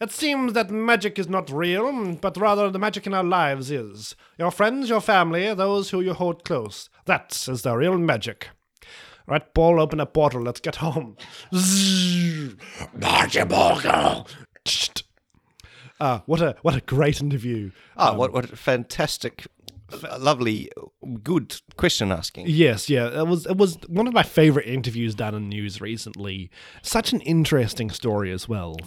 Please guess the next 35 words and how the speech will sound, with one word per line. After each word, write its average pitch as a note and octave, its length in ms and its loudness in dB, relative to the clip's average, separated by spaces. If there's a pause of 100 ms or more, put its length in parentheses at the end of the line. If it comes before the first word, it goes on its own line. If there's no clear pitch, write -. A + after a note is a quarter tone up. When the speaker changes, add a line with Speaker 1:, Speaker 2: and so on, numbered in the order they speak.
(160)
Speaker 2:
Very G#3+ 280 4
interesting. B2 500 0
And F3+ 140 0 (560)
Abigail A#3 420 2
and A#3+ 220 -2
Agnes A#2+ 340 0
turned D#3+ 260 0
out A2 140 -2
to - 60 -6
be E3 60 2
the F#3 100 0
same B2+ 340 0
person, A#3 400 4
just - 160 -2
wearing C3+ 340 2
wigs. C#4+ 360 0 (180)
Speaker 1:
Which - 180 -6
is - 160 -10
weird. A#3 280 2
It's - 120 -2
like D#4 100 8
Speaker 2:
Weird. D#4+ 100 0
Speaker 1:
the G3 60 0
whole G3+ 180 2
Chancellor F3+ 480 0
Palpatine C3 640 2
thing G2+ 260 -4
with, G2 140 -4
like, G#2+ 200 -6
playing C3+ 300 -6
both G#2+ 180 -4
sides G#2+ 380 -6
of G2 60 -12
the G2 80 -14
coven. E2 480 -8